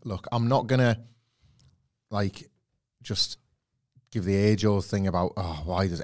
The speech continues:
every W W E wrestler have to be living their dream?" Because, like, we're at the point now where it's legitimate.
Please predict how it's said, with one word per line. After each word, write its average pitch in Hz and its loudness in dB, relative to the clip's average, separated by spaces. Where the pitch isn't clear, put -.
every 90 -2
W 95 -2
W 90 0
E 90 -2
wrestler 87 -6
have 90 -12
to 85 -16
be 92 -6
living 90 -8
their 90 -8
dream?" 87 -12
Because, 117 0
like, 117 2
we're 135 6
at 139 4
the 135 0
point 135 2
now 110 -2
where 98 0
it's 90 -4
legitimate. 95 -6